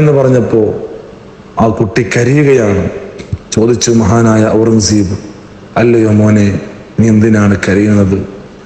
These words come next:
നിന്നെ ഞാനൊന്നും ചെയ്തില്ലല്ലോ" എന്ന് പറഞ്ഞപ്പോ ആ മകൻ പറയുകയാണ്, "അങ്ങേപ്പോലുള്ള വലിയ വലിയ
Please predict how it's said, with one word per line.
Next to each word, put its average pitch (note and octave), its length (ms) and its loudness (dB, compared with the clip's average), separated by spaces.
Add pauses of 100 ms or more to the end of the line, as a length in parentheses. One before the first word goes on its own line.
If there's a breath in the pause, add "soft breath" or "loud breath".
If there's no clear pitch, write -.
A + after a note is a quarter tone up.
(240 loud breath)
നിന്നെ C3+ 240 2
ഞാനൊന്നും D#3+ 440 2
ചെയ്തില്ലല്ലോ" D#3 560 2 (800)
എന്ന് B2 200 2
പറഞ്ഞപ്പോ A#2 440 0 (840)
ആ - 20 2 (160)
മകൻ G#2+ 220 2 (120)
പറയുകയാണ്, G#2+ 640 2 (1120)
"അങ്ങേപ്പോലുള്ള A#2+ 720 2 (100)
വലിയ B2 240 2
വലിയ A#2+ 200 2